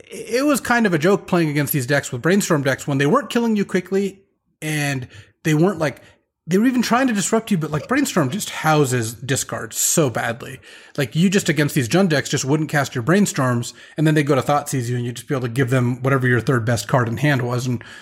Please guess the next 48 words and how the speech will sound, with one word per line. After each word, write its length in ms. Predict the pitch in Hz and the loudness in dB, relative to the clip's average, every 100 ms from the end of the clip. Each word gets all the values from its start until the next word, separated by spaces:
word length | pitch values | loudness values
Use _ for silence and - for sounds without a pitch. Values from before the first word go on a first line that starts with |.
| - | -8
some 200 | - 208 | 0 2
cases, 540 | 170 131 139 117 190 | 4 2 0 -2 -2
nothing, 400 | - 165 - - - - - - - - - - | 0 0 -2 -18 -20 -20 -20 -20 -20 -20 -10 -4
especially 380 | - 175 - | 0 2 2
against, 140 | 131 120 | 0 0
like, 140 | 123 | -2
Inquisition. 680 | 135 131 120 131 151 123 117 - - - | -2 -2 0 0 0 -2 -6 -10 -20 -4
So 180 | 196 | 0
the-, 200 | 185 240 | 2 0
these 220 | 202 247 254 | 2 0 2
decks 220 | 269 269 | -2 0
certainly 320 | 247 220 214 | -2 2 2
got 260 | 190 180 156 | 2 0 0
better, 440 | 151 151 156 147 | -2 2 0 0
and 320 | 147 147 135 - | -4 -2 -4 -6
look, 320 | 170 175 - _ _ _ _ | -2 -2 -4 _ _ _ _
you, 160 | - 180 | 0 2
you 160 | 170 | 4
know 100 | 180 | 4
the 60 | 196 | 4
experience 340 | 185 175 175 | 2 0 0
you 60 | 175 | 0
just 160 | 165 - | -2 -2
described 420 | 151 139 135 143 | -4 -2 -2 -2
where, 100 | 131 | -2
like, 180 | 123 131 | -2 -4
the 60 | |
Jund 220 | 113 123 | -4 -4
deck, 240 | 120 120 - | -4 -6 -6
like, 180 | 123 - - _ | -14 -14 -20 _
gets 180 | 196 - | -4 -2
too 180 | 277 | -2
many 260 | 247 226 185 | -2 -2 -2
or 100 | 160 | -2
too 160 | - 233 | 0 2
few 220 | 226 214 | 2 2
land 400 | 196 175 156 135 | 4 4 2 2
or 60 | |
doesn't 200 | 131 175 | 2 2
draw 140 | 180 175 | 2 2
the 80 | 175 | 2
right 320 | 175 170 - | 2 -2 -4
combo 400 | 180 165 143 131 | 0 2 2 0
or 180 | 123 120 | -2 -2
too 160 | - | 0
many 120 | 170 | 0
expensive 360 | 160 180 160 131 | 0 -2 -2 -2
cards. 300 | 131 117 - | -2 -2 -6